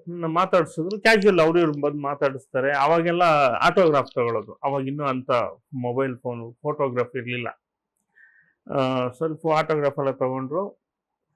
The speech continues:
"ಸರ್, ಒಂದ್ ನಿಮಿಷ ಇಲ್ಲೇ ಇರಿ, ಬರ್ತೀನಿ" ಅಂದ್ರು. ಸರಿ, ಅಲ್ಲೇ ಮದುವೆ ಮನೆಯಲ್ಲಿ ಒಂದ್ ಕಡೆ ಕೂತಿದ್ದೆ, ಅವ್ರು ಇವ್ರು, ಅವ್ರು ಇವ್ರು ಮಾತಾಡಿಸ್ತಿದ್ರು. ಸ್ವಲ್ಪ ಹೊತ್ತಾಯ್ತು. He came with a,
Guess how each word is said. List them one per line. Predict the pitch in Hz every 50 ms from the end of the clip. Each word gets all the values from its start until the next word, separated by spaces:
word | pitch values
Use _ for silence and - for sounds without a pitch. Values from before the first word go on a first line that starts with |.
| _ _ - -
"ಸರ್, | - 135 131 123
ಒಂದ್ | 113 117 131 143
ನಿಮಿಷ | 143 139 131 139 -
ಇಲ್ಲೇ | 135 120 117 120 131 131
ಇರಿ, | 120 113 104
ಬರ್ತೀನಿ" | 98 110 107 - - 131 110 101 95
ಅಂದ್ರು. | 92 92 92 98 98 - _ _ _ _ _ _ - - - - _ _ _ _ _ _ -
ಸರಿ, | 180 196 226 208 170 165 - - - 156 - _ _ _ -
ಅಲ್ಲೇ | 185 196 208
ಮದುವೆ | 185 160 165 175 180
ಮನೆಯಲ್ಲಿ | 175 160 151 143 139 135 135
ಒಂದ್ | 139 139 135 135 131 -
ಕಡೆ | 147 139 139 135 135 - _
ಕೂತಿದ್ದೆ, | 147 135 - 139 131 131 156 160
ಅವ್ರು | 151 143 139 143
ಇವ್ರು, | 143 135 139 139 135 135 -
ಅವ್ರು | 135 135 139
ಇವ್ರು | 139 135 127 127
ಮಾತಾಡಿಸ್ತಿದ್ರು. | 127 131 131 - 139 131 127 - - - 113 117 151 220 262 294 _ _ _ _ _ _ _ _ _ _ _ _ _ _ _ _ _ _ -
ಸ್ವಲ್ಪ | - 220 226 226
ಹೊತ್ತಾಯ್ತು. | 220 185 - - 131 120 113 - - - - _ _ _ _ _ _ _ _ _ _ _ _ _ _ _ _ _ _ _ _ _ _ _ _ _ _ _ _ _ _ 180
He | 190
came | 170 175 - 233 262 277 269 233
with | 214 202 - -
a, | 214 233 226 170 127 120 120 147 180